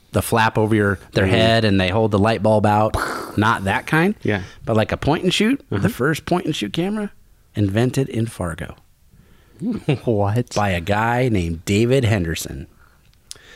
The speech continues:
Speaker 1: And he used the letters in his state of Dakota and kinda mixed them around and made an anagram out of it, uh, to name the name of the camera, which was Kodak.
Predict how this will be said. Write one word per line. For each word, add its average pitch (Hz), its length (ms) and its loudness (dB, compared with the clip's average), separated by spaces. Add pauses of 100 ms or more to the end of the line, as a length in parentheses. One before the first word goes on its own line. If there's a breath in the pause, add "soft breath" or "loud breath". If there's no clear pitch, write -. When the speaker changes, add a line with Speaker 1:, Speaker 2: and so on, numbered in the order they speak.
(360 loud breath)
Speaker 1:
And 101 120 2
he 175 120 6
used 208 400 4
the 226 80 -2
letters 135 500 0 (100)
in 127 320 0
his 143 260 -6
state - 420 -4 (300)
of 107 180 -6
Dakota 87 540 -2 (1160)
and 104 120 -6
kinda 120 200 0
mixed 113 300 0
them 175 120 2
around 98 380 2
and 98 80 2
made 110 120 4
an 117 80 2
anagram 87 520 0
out 76 140 -2
of 78 60 -2
it, - 220 -4 (720 soft breath)
uh, 87 220 0
to - 140 -4
name 98 460 2
the 95 180 -4
name 120 320 4
of 98 120 0
the 92 80 -4
camera, 85 440 -4 (300)
which - 180 -6
was 131 240 0 (400)
Kodak. 180 520 0